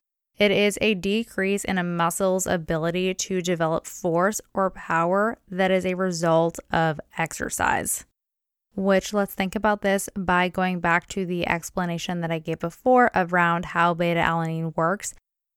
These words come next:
Ultimately, it can help prevent the acid buildup in the muscles, which contributes to fatigue when being used.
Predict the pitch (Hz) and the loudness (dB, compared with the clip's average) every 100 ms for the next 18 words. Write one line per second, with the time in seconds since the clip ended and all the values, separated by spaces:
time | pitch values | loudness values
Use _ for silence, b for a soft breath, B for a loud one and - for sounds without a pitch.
0 | - 196 - 196 180 180 185 180 - - | 0 0 2 0 0 0 -2 0 -2 0
1 | 175 - - 185 175 165 160 - - 180 | -2 -2 -10 -6 -2 -2 -4 -8 -4 -4
2 | - 180 165 165 160 170 - 160 165 190 | -2 -4 -2 -2 -2 -4 -2 -2 0 -2
3 | 170 180 180 180 175 165 160 160 165 269 | 0 0 0 0 -2 -2 -2 -2 0 2
4 | 339 - - 180 180 170 - 185 175 - | 0 -2 -8 0 0 0 -4 -6 -6 -6
5 | 165 160 165 226 302 - - - 185 - | -4 -2 0 0 -2 -8 -8 -4 -4 -4
6 | 190 - 285 254 208 190 196 190 165 165 | -10 -6 -2 0 0 0 -4 -2 -4 -4
7 | 165 170 185 226 160 131 139 - | -4 -4 0 2 2 0 -8 -14